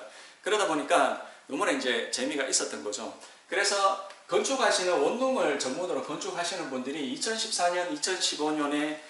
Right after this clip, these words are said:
어, 그런 어떤 학습 효과가 있죠. "아, 이거 진짜 돈 된다." 이런 학습 효과 때문에 이천십육 년도랑 이천십칠 년도에, 어, 대구광역시에 상당히 원룸에, 어,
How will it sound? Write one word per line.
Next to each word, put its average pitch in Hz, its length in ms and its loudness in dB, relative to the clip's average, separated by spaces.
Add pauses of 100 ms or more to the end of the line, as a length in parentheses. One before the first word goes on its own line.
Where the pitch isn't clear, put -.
(280)
어, 117 220 -2
그런 139 220 -2
어떤 117 200 -2
학습 - 300 0
효과가 117 320 2
있죠. 110 360 2
"아, 117 100 0
이거 120 320 0
진짜 135 260 -4
돈 131 200 -6
된다." 131 240 -2
이런 113 200 -2
학습 - 460 -4
효과 135 220 -2
때문에 123 520 -2 (800)
이천십육 262 540 4
년도랑 180 840 4
이천십칠 226 640 -2
년도에, 151 760 0 (360)
어, 120 220 -4
대구광역시에 175 1080 2
상당히 202 560 0
원룸에, 131 1120 2
어, 104 340 -8